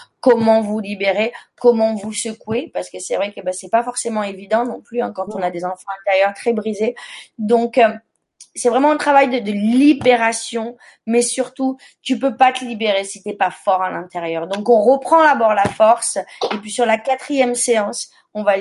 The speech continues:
Speaker 1: on va continuer à libérer et on repart dans l'enfant intérieur.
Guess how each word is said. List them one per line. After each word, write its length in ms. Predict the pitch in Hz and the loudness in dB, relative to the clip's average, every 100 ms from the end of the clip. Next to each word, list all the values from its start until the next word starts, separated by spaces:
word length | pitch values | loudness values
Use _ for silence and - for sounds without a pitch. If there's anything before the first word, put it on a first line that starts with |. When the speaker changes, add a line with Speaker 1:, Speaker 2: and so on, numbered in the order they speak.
| 202 | -2
Speaker 1:
on 60 | |
va 120 | 196 185 | -4 -2
continuer 540 | 302 330 - 277 262 | 0 -2 -2 -4 0
à 60 | 240 | 0
libérer 460 | 226 208 196 208 | -2 -2 -2 -2
et 80 | 202 | -2
on 180 | 185 165 | -4 -4
repart 880 | - 659 330 339 - 240 226 202 165 _ | -4 0 2 2 2 4 4 0 -6 _
dans 240 | 202 202 | -2 0
l'enfant 280 | 190 196 - _ _ _ _ _ | 2 0 -4 _ _ _ _ _
intérieur. 720 | 233 214 208 208 185 190 208 | 0 0 0 -2 0 -2 -2